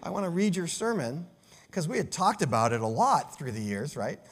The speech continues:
And so I read her sermon, and I said, "Well, this is pretty much what I want to say. Are you okay if I read part of your sermon today?" So, um, I would say two-thirds of this is my wife Alice's sermon.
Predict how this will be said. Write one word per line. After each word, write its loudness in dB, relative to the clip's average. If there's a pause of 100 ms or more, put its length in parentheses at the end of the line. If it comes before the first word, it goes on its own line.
(340)
And -2
so 4
I 8
read 2
her 2
sermon, 2
and 0
I 0
said, -2
"Well, 4
this -2
is -2
pretty 0
much 2
what 4
I 6
want 2
to 0
say. -2 (760)
Are 12
you 12
okay 12
if 8
I 12
read 6
part 10
of 6
your 4
sermon 6
today?" 8 (480)
So, 12
um, 10 (120)
I 8
would 4
say 8
two-thirds 4
of 2
this 4
is 0
my 4
wife 4
Alice's 4
sermon. 2